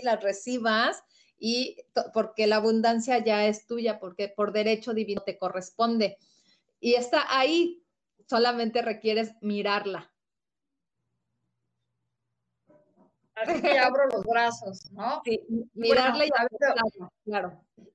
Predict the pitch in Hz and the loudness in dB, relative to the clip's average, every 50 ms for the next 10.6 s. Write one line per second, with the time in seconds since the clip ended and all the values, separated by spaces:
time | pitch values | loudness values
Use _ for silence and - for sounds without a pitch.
0 | _ _ _ _ - 285 247 214 180 156 - _ _ _ _ _ _ _ _ _ | _ _ _ _ -8 -6 -4 -6 -6 -8 -16 _ _ _ _ _ _ _ _ _
1 | _ _ _ _ 240 233 240 254 262 269 294 302 277 262 254 226 233 240 233 220 | _ _ _ _ -4 -2 0 0 0 0 0 -2 0 2 2 2 2 2 0 -4
2 | 208 208 - 214 208 214 220 214 214 202 190 214 214 220 254 311 - - _ _ | -4 -4 -6 -6 -6 -4 -4 -6 -6 -6 -10 -14 -12 -12 -12 -12 -14 -18 _ _
3 | _ _ _ - 208 208 202 214 220 254 247 226 214 - 214 220 220 214 208 208 | _ _ _ -8 -8 -8 -6 -6 -6 -4 -2 -2 -2 0 -2 -4 -4 -4 -6 -6
4 | 190 226 226 - 202 185 196 202 196 190 - - 214 269 349 - _ _ _ _ | -6 -8 -10 -8 -6 -6 -4 -6 -8 -8 -4 -2 -2 -2 -2 -6 _ _ _ _
5 | _ _ _ _ _ _ _ _ _ _ _ _ _ _ - 214 220 226 262 262 | _ _ _ _ _ _ _ _ _ _ _ _ _ _ -4 -2 2 2 2 2
6 | 262 311 302 - 277 277 285 220 302 277 269 277 - - 214 - 240 233 254 - | 0 -2 0 0 0 0 0 -2 0 0 0 0 -2 -4 -6 -2 0 0 0 0
7 | - 247 - 220 208 202 208 226 254 302 381 392 - - _ _ - _ _ _ | -4 -6 -6 -6 -4 -2 -2 -2 -2 -2 -4 -6 -12 -20 _ _ -20 _ _ _
8 | _ _ _ _ _ _ _ _ _ - - - _ - - _ _ _ _ _ | _ _ _ _ _ _ _ _ _ -20 -20 -20 _ -20 -20 _ _ _ _ _
9 | _ _ _ _ _ _ _ _ _ _ _ _ _ _ _ _ _ _ - 196 | _ _ _ _ _ _ _ _ _ _ _ _ _ _ _ _ _ _ -6 -2
10 | - 254 262 262 247 233 - - 254 262 262 | 0 0 0 2 0 0 0 0 -2 -2 -2